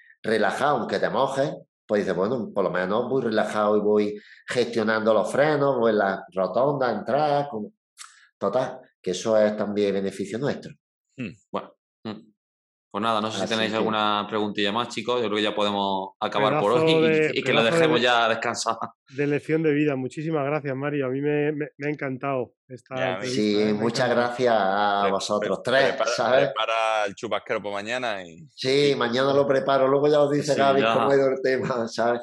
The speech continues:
Speaker 3: Ya os digo,
Speaker 1: Sí.
Speaker 3: ya os digo yo, yo
Speaker 1: Pero
Speaker 3: que
Speaker 1: si yo muchas veces cuando dicen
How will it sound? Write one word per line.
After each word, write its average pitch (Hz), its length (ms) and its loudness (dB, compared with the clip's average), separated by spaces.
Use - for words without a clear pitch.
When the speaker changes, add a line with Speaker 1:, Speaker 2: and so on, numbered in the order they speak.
Speaker 3:
Ya 120 120 4
os 127 100 4
digo, 127 100 6
Speaker 1:
Sí. 110 160 2
Speaker 3:
ya 123 140 2
os 120 60 2
digo 117 180 4
yo, 113 120 2
yo 113 200 4
Speaker 1:
Pero 104 140 4
Speaker 3:
que 104 100 6
Speaker 1:
si 101 160 2
yo 160 140 6
muchas 165 320 0
veces 160 320 2
cuando 123 180 -2
dicen 123 240 -2